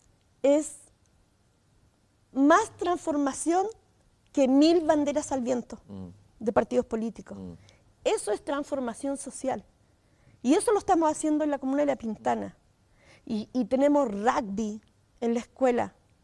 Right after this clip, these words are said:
Speaker 1: tenemos selecciones, tenemos un árbitro internacional,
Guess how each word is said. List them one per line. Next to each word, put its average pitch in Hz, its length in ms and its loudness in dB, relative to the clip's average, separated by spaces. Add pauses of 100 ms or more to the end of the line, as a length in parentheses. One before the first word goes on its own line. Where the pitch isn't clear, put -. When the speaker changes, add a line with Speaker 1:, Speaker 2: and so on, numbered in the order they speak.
(300)
Speaker 1:
tenemos 277 380 0
selecciones, 262 960 -4 (560)
tenemos 302 400 0
un 277 180 2
árbitro 247 880 -4 (280)
internacional, 233 1120 -4